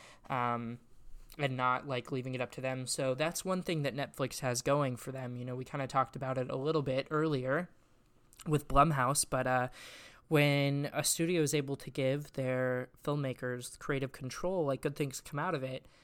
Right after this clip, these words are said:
And I feel like some of the slower moments here kind of drag the story down a little bit. Um, it can be a little bit dull at times, but also there are some really, really sweet moments in here.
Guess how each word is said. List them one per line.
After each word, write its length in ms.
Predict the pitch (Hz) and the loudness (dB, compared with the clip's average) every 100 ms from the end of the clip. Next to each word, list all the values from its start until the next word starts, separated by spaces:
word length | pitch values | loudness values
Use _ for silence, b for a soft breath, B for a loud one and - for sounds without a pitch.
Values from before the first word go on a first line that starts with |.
| b b _ | b b _
And 300 | 143 139 139 | 0 0 2
I 100 | 143 | 0
feel 220 | 143 185 | 0 0
like 160 | 185 175 | 0 0
some 160 | - 160 | -2 0
of 60 | |
the 80 | 147 | 2
slower 440 | - - 151 170 | 2 2 0 0
moments 440 | 165 147 147 143 - | 0 0 0 -2 -4
here 260 | - 143 | -2 -2
kind 220 | 151 - 135 | -2 -2 -4
of 80 | |
drag 340 | 117 135 135 135 | -2 0 0 0
the 80 | 135 | -2
story 420 | - 143 135 131 | -2 -2 -4 -4
down 300 | 123 123 131 | -4 -4 -4
a 60 | |
little 220 | 135 139 131 | -2 -2 0
bit. 340 | 135 139 - b b b b | 2 0 -2 b b b b
Um, 580 | 147 139 135 131 131 131 - | 0 2 2 2 -2 -6 -12
it 100 | - | -12
can 120 | - 147 | -4 0
be 80 | |
a 80 | 160 | 2
little 160 | 165 185 | 2 4
bit 180 | 165 - | 2 4
dull 220 | 139 160 | 4 4
at 100 | - | 2
times, 440 | - 165 180 190 | 2 2 2 -2
but 160 | - 147 | -2 -2
also 320 | 151 180 175 | 0 0 0
there 180 | 156 160 | 2 2
are 20 | |
some 320 | 160 160 135 | 2 0 -4
really, 300 | 160 208 202 | 0 2 2
really 320 | 156 190 170 | 2 4 4
sweet 340 | 143 - 165 147 | 4 2 2 0
moments 480 | 143 156 147 127 - | 0 -2 -2 -4 -4
in 140 | 123 | -4
here. 340 | 123 127 120 | -8 -8 -8